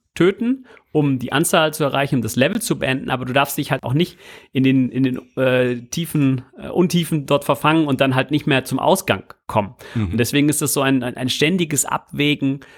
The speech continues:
Speaker 1: ähm, welche Kombination gut ist, wie, wie komm-, wie schnetzelst du dich am besten durch das Spielfeld und, ähm, sammelst irgendwie da Diamanten ein, äh, und kommst dann trotzdem zu dem Ausgang. Und, ähm, es ist halt wirklich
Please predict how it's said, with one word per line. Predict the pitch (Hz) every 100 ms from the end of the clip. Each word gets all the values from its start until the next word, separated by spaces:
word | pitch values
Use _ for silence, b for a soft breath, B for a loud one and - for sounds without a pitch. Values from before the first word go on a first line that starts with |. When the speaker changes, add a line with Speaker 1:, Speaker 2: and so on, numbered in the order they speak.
| B
Speaker 1:
ähm, | 139 123 120 113
welche | - 127 143 147
Kombination | 143 143 123 117 - 135 127 123 120 _ _ -
gut | 180 190
ist, | 151 151 127
wie, | 139 -
wie | 131 135
komm-, | 139 127 117
wie | 131
schnetzelst | - 143 - 127
du | 127
dich | 120
am | 120
besten | 123 - 113
durch | 113
das | - -
Spielfeld | 226 233 185 160 - B B B
und, | 135 127 123 -
ähm, | 120 107 107 - 107
sammelst | 127 131 - -
irgendwie | 107 110 95
da | 98
Diamanten | 98 110 202 170
ein, | 147 143 143 b b -
äh, | 117
und | 123
kommst | 143 -
dann | 127
trotzdem | - 135 - 113
zu | -
dem | 117 110
Ausgang. | - 120 - - - -
Und, | 101 101 - -
ähm, | 98 95 -
es | -
ist | 127
halt | 110 120 - _ _ -
wirklich | 123 208 202 - -